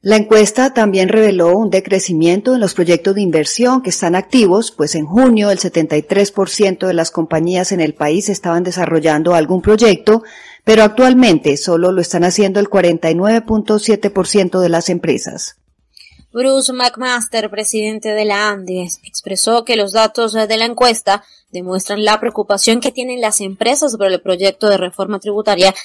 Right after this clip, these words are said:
Speaker 2: que se está discutiendo actualmente en el Congreso.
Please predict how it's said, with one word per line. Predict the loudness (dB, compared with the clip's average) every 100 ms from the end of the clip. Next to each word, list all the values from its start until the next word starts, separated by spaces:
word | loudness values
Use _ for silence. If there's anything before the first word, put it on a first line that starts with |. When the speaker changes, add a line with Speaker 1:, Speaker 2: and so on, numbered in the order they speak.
| -20 -14
Speaker 2:
que | -8
se | -6
está | -4 -6
discutiendo | -4 -4 -4 -4 -6 -8 -8
actualmente | -6 -6 -6 -8
en | -12
el | -12
Congreso. | -12 -10 -10 -8 -10